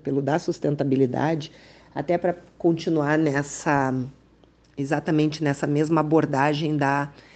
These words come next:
da, dos aspectos de convergência. Ah, recentemente, com a edição da cop vinte e seis, lá em, em Glasgow, na Escócia, né, o evento sobre mudanças climáticas,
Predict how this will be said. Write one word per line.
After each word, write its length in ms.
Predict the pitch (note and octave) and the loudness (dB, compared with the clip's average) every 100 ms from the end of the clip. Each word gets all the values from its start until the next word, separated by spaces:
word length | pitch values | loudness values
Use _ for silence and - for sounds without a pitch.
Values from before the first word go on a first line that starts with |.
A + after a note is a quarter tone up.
| - - - - | -20 -20 -20 -10
da, 200 | D3+ D3+ | -2 -2
dos 200 | D#3 D#3 | 0 0
aspectos 500 | D3+ D3+ D#3+ D3+ D3+ | -2 -2 -4 -4 -8
de 80 | D3+ | -6
convergência. 1040 | - D#3+ D3+ E3 D3 C3 A#2+ A#2 - - - - | -2 0 4 2 2 -4 -6 -8 -16 -20 -20 -8
Ah, 220 | D3 C#3+ | -2 0
recentemente, 960 | C3+ D#3 - F#3+ F#3+ A3 D#3+ D#3+ F#3+ - | 0 -2 -2 -2 0 0 2 2 0 -4
com 120 | - | -6
a 100 | D3 | 0
edição 400 | C#3+ C#3 - D#3 | 0 -2 -6 -4
da 140 | D3+ C#3+ | -2 -2
cop 320 | - D3 D3+ | -4 -6 -6
vinte 240 | C3 C3+ | -6 -6
e 40 | - | -8
seis, 680 | - - - D#3+ D3 - - | -12 0 2 4 2 -4 -8
lá 240 | B2+ B2+ | -4 -2
em, 320 | B2+ A#2+ A2+ G#2+ - - - - - | -2 -2 -4 -8 -16 -20 -20 -20 -8
em 160 | C#3 B2+ | -4 0
Glasgow, 560 | C3 C#3+ E3 D3 C#3 | 4 6 4 4 0
na 140 | C3+ C3 | 0 -2
Escócia, 840 | B2+ - C#3 D3 E3 - D3+ A#2 C3 | -6 -10 -6 -2 -2 -4 -6 -6 -8
né, 260 | B2 B2 C#3+ | -8 -6 -4
o 260 | D#3 C3 | -4 -2
evento 380 | C3 B2 C3+ C#3+ | -4 -2 -2 -4
sobre 280 | - D3+ C#3+ | -4 -4 -2
mudanças 500 | C#3+ C#3 C#3 D3 C#3+ | -2 0 -2 -4 -8
climáticas, 920 | - C#3 C#3 C#3+ F3+ - - C#3 - | -4 -2 0 0 -2 -4 -10 -10 -12